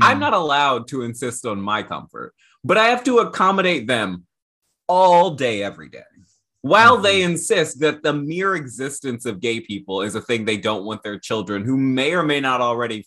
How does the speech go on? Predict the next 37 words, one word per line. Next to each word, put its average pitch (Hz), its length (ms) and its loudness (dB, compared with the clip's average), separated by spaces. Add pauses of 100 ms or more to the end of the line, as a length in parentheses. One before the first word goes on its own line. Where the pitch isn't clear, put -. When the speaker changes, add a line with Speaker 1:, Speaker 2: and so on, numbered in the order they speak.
(120)
Speaker 1:
fully 127 300 -2
know 110 220 -6
they're 92 180 -6
gay, 82 400 -6 (280)
to 131 100 -4
know 90 200 -6
about. - 320 -10 (2000)
Speaker 2:
It's, - 640 -8 (540)
it's, 185 400 -8
uh, 185 640 -4 (720)
we're 160 120 -4
living 160 320 -2
in 160 100 -4
the 156 80 -4
end 156 160 -6
times, 107 320 -6
I 104 80 -6
guess. 101 520 -10 (200)
You 117 100 -6
know, 127 300 -6
<laughs> - 60 -18
I - 240 -4
don't 143 120 -2
know 139 60 -2
if 131 80 -8
there's 127 140 -10
another 127 260 -8
way 127 100 -8
to 120 60 -12
put 117 180 -8
it. - 80 -10 (260)
Like, 156 200 -2
I 170 100 0
mean, 165 240 0 (300)
the, 147 340 0
the, 135 760 0
the 131 200 -4